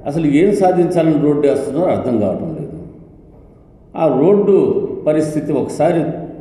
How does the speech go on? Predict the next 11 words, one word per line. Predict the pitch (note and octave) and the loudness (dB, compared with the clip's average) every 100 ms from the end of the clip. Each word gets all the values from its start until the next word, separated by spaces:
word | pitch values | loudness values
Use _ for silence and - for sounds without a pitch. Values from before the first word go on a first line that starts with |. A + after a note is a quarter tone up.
| - | -12
అందరూ | A2 C#3+ E3 | -2 0 2
వచ్చి | D3 - G#2+ | 0 -4 -2
గమనిస్తే | A2 C#3+ D3 D3 D3 A2+ G#2+ - - - - - - - - - - | 0 2 2 0 -2 -2 -2 -6 -12 -16 -20 -20 -20 -20 -20 -20 -4
పూర్తిగా | F#3 F#3 G#3 D#3+ | -2 0 0 0
అర్థం | C#3 D3 | 2 0
అవుద్ది. | B2+ A2+ G2 F2 G2+ G2 G2 - - - | 0 0 -2 -2 -4 -4 -6 -12 -16 -8
కాలువ | B2+ C#3+ D3+ | -2 2 2
మీద | C#3 C3 B2+ C3 C#3 - - - - | 2 2 0 0 0 -2 -8 -12 -4
కట్టిన | A#2+ A2 B2 A#2+ | -4 -2 -4 -4
కట్టుబా-, | A#2+ A#2+ A#2 A2+ - D#3 - - G#2 A#2 A2+ A2 - | -4 -6 -6 -6 -6 -6 -6 -10 -2 0 0 -2 -2
కట్టుబడులు | B2+ - E3+ C3+ A#2 A2 A#2+ - - | -4 -2 0 0 0 0 0 -2 -8